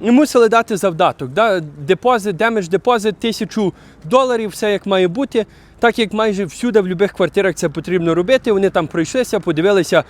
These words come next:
навколо хати, пов-, не, не замітили, не зауважили, що там були якісь проблеми,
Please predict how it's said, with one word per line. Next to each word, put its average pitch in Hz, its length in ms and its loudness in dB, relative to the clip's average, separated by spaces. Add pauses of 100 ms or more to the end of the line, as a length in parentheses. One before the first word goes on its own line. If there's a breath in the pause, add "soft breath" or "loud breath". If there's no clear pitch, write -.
(260 loud breath)
навколо 180 400 0
хати, 262 360 0
пов-, 180 220 -6
не, 185 220 -2
не 190 160 2
замітили, 196 480 0
не 185 100 -2
зауважили, 180 540 0
що 180 140 -8
там 190 180 0
були 180 200 2
якісь 175 240 -4
проблеми, 254 540 -2